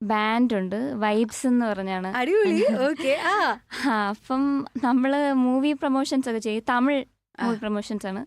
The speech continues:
Speaker 1: എല്ലാ ലാംഗ്വേജും പാടും, പക്ഷേ
Speaker 2: കൂടുതൽ
Speaker 1: തം-, ആ.
Speaker 2: ഫോക്കസ് തമിഴാണ്.
Speaker 1: ആ, ആ.
Speaker 2: അപ്പൊ, ആ,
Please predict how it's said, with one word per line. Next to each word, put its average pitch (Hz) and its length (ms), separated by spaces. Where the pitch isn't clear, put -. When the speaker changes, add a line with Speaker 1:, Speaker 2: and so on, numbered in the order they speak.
Speaker 1:
എല്ലാ 247 200
ലാംഗ്വേജും 311 440
പാടും, 254 320
പക്ഷേ 269 300
Speaker 2:
കൂടുതൽ 277 200
Speaker 1:
തം-, 311 140
ആ. - 20
Speaker 2:
ഫോക്കസ് 240 500
തമിഴാണ്. 175 460
Speaker 1:
ആ, - 320
ആ. 196 100
Speaker 2:
അപ്പൊ, 202 180
ആ, 202 520